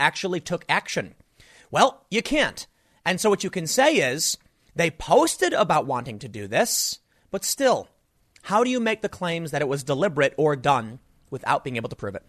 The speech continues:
Let's read the story. N B C News reports, "The phone number to report Iowa caucus results was posted on a fringe internet message board on Monday night, along with encouragement to clog the lines,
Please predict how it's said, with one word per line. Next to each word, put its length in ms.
Let's 160
read 140
the 40
story. 360
N 140
B 120
C 280
News 340
reports, 500
"The 80
phone 300
number 280
to 120
report 340
Iowa 300
caucus 400
results 520
was 200
posted 400
on 120
a 80
fringe 520
internet 280
message 380
board 180
on 120
Monday 260
night, 260
along 240
with 140
encouragement 680
to 100
clog 320
the 80
lines, 400